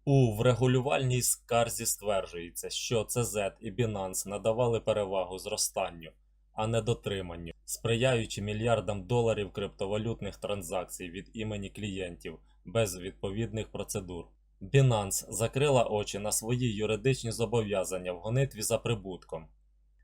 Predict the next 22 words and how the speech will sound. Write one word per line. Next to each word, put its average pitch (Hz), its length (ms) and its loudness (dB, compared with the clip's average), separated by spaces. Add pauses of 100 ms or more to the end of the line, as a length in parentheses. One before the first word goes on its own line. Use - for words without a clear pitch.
(260)
заявила 127 600 4
міністр 117 440 2
фінансів 117 600 0
Джанет 117 500 2
Еллен 92 520 -2 (160)
на 98 140 -6
спільній 120 520 0
прес-конференції 104 1000 0
з 85 60 -8
Міністерством 107 760 -2
юстиції, 90 640 -6 (340)
оголосивши 107 760 2
про 117 300 0
врегулювання. 95 920 -2 (480)
Генеральний 131 680 6
прокурор 113 580 0
С 113 160 0
Ш 117 200 2
А 95 300 0
Меррік 107 580 0
Гарланд 117 500 0 (760)
заявив, 107 720 2